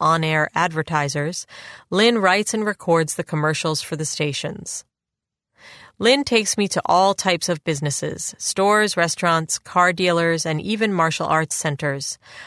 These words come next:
I go in and try to sell advertising spots on our stations. I enjoy the competitive edge and challenges to this work. I'm a type A personality, and I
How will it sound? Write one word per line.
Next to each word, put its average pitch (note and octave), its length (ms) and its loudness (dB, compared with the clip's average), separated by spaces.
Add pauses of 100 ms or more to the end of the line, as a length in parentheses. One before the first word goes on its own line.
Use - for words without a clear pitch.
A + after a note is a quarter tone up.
(120)
I D#3+ 100 0
go F3 200 4
in G3 120 6
and A3 120 4
try F3+ 200 2
to F#3 60 2
sell F3 300 2
advertising F3 640 0
spots - 440 -2
on D#3+ 60 -4
our D#3 100 -2
stations. - 760 -4 (400)
I A3 80 4
enjoy A#3+ 340 6
the A3 80 0
competitive F3+ 560 2
edge D3+ 300 2
and D3+ 120 -2
challenges D#3 680 0
to - 140 -10
this C#3+ 260 -4
work. D3+ 380 -2 (500)
I'm F#3+ 160 0
a F#3 40 0
type F#3+ 320 0
A F#3 180 4
personality, D#3+ 840 0
and D#3 120 -2
I D3 100 -2